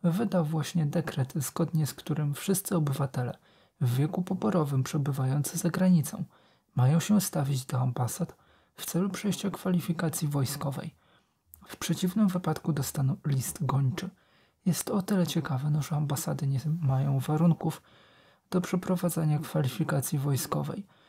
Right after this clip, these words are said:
Oczywiście można w krajach zaprzyjaźnionych skorzystać z infrastruktury krajów zaprzyjaźnionych. Problem w tym, że jest to łamanie prawa międzynarodowego.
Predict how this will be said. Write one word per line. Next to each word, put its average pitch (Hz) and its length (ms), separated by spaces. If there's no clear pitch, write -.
Oczywiście 185 520
można 147 280
w - 80
krajach 131 300
zaprzyjaźnionych 135 840
skorzystać 139 600
z - 100
infrastruktury 156 880
krajów 135 460
zaprzyjaźnionych. 151 880
Problem 175 360
w - 80
tym, 151 180
że 147 120
jest 139 180
to 165 100
łamanie 135 400
prawa 135 400
międzynarodowego. 147 960